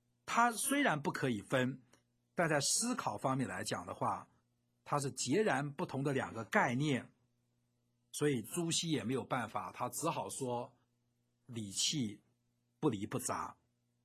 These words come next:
那么以上的这样的观念，其实都是表示朱熹还是非常关怀人的一个道德生活，所以他不甘心只是考察气，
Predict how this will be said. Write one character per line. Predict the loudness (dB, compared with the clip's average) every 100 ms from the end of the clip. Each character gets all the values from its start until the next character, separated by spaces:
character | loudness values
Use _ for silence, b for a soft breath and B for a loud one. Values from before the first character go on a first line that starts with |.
| _ _ _ _ _
那 | 2
么 | 4
以 | 4 4
上 | 4 4
的 |
这 | 4
样 | 2 4
的 |
观 | 4
念， | 2
其 | 0 0
实 |
都 | 2
是 | 2
表 | 2 0 0
示 | 0 2 0
朱 | 0 -2
熹 | 0 0 -2 -4 -8
还 | -4 0
是 | 0 0
非 | 0 0
常 | 0 0
关 | 4 4 4
怀 | -2 0 0
人 | 0 0
的 | -2
一 |
个 | -2
道 | 2 4 4
德 | 0
生 | 0 0
活， | 0 -2 -4 -6 B B B B B -2
所 | 4 4
以 | 4
他 | 2 0 2 0 _
不 | -2 -2 -2 -18 _
甘 | 2 4 4
心 | -2 0 0
只 | 0 0
是 | -2
考 | -2 -2 -2
察 | -2 -2
气， | 2 4 4 4 2